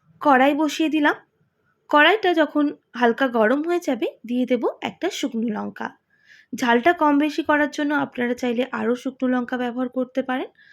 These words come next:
আমি এখানে একটা লঙ্কাই ব্যবহার করলাম। দিয়ে দিলাম সামান্য পরিমাপ গোটা জিরা, সামান্য মৌরি, আর দিয়ে দিলাম সামান্য পাঁচ ফোড়ন। এবার এগুলোকে একটু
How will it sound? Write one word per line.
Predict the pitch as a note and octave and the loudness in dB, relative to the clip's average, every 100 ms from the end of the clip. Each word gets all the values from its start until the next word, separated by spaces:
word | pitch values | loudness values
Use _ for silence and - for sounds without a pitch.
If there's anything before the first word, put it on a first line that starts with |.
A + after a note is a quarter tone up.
| - - - | -20 -20 -2
আমি | - C4 F#4+ | 2 4 2
এখানে | G#4 G4 G#4+ - | 0 0 0 -2
একটা | A3+ - | -4 -4
লঙ্কাই | A3 A3 G#3+ G4 | -4 -4 0 0
ব্যবহার | C4+ G3 G#3+ | 0 -4 -8
করলাম। | F#3+ F#3+ F#3 G#3+ - _ _ - - - | -6 -8 -6 -10 -14 _ _ -20 -20 -2
দিয়ে | D#4 | 2
দিলাম | D#4 E4 E4+ | 4 4 4
সামান্য | E4 E4 C4+ B3+ B3+ C4+ | 2 2 2 4 2 2
পরিমাপ | C4+ C4 B3+ B3+ B3+ - | 0 2 2 0 -2 -6
গোটা | A3+ G3+ G#3 | -2 -2 -2
জিরা, | G3 C4 A#3+ D4 - _ _ _ - | -2 -2 0 0 -2 _ _ _ -12
সামান্য | - E4 E4+ D4 D4 - | 0 4 4 4 2 0
মৌরি, | C4 A3+ G3+ G3+ G#3+ _ _ _ _ _ _ _ _ _ _ - | 0 2 0 -2 -10 _ _ _ _ _ _ _ _ _ _ -4
আর | C#4+ D4+ | 0 4
দিয়ে | F#4 F4 | 4 4
দিলাম | D#4+ F4 | 4 2
সামান্য | - D4 B3 A#3+ B3 B4 _ _ _ - | 0 0 2 2 0 -4 _ _ _ 2
পাঁচ | D#4+ D4+ - | 4 4 0
ফোড়ন। | G#3+ F#3 G#3+ - _ _ - - - | -6 -4 -6 -12 _ _ -20 -16 -2
এবার | D4 D#4 G#4+ | 2 4 4
এগুলোকে | G#4 C#4+ C#4 C#4 D4+ | 4 4 2 2 -2
একটু | C#4+ - | -2 2